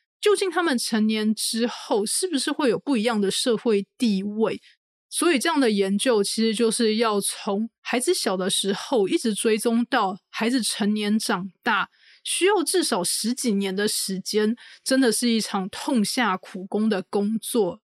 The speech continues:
而且中间你可能会经历这个人失联啊，不愿意再参与这一场实验的计划，或者是他们会有一些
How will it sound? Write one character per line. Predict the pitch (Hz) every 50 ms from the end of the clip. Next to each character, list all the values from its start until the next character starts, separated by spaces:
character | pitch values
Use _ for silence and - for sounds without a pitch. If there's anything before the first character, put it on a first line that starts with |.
| _
而 | - 277
且 | 359 - 381 262
中 | - 277 277 285
间 | 285 285 269
你 | 233 226
可 | 226 - 226
能 | 190 180 180
会 | 196 220 220
经 | 214 - - 208 208 220
历 | 233 220
这 | 196 - 233
个 | 277 220
人 | 196 185 185
失 | 202 - - - - - 208 220 233
联 | 214 214 190 180 175 185 185
啊， | 190 196 196
不 | 196 - 196 196 233
愿 | 262 269
意 | 262 262
再 | 233 - 233 220
参 | 214 - - 226 226 226
与 | 226 240 226 202
这 | 190 226
一 | 214 202 214
场 | 208 - - 196 196
实 | - - - - 208 196
验 | 226 277 277 226
的 | 220 196
计 | 190 - - - - 269 240 214
划， | 202 - - - 269 208 170 180
或 | - - 208 196 175
者 | 190
是 | - - - - 233 214 214 214
他 | - - - 247
们 | 247 233 208
会 | 196 - 277 240 214
有 | 196 175 180
一 | 208
些 | - 185 151